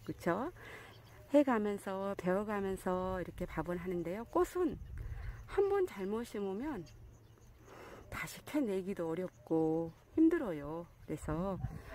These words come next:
그리고 꽃은 관리를 잘못하면 또 죽어버리잖아요. 그래서 우리 강산 야생화에서는 모종 심는 것부터, 어, 정원 꾸미는 것, 관리까지,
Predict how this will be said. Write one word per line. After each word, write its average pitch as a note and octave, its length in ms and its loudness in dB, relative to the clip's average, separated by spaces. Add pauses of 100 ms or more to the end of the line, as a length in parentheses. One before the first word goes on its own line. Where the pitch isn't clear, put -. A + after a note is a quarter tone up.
(220)
그리고 A3 460 2
꽃은 C#4 320 0
관리를 F#3+ 380 -2
잘못하면 F3 540 -2
또 G3+ 80 2
죽어버리잖아요. E3 1040 -2
그래서 D3+ 280 -6
우리 E3+ 140 -4
강산 G3 680 2 (460)
야생화에서는 F3+ 960 0 (320)
모종 F#3+ 420 2
심는 C4+ 420 0
것부터, G#3 840 -2 (680)
어, D#3+ 300 -4
정원 G3 400 2
꾸미는 A#3+ 540 2
것, G3 440 -2
관리까지, F#3+ 1040 0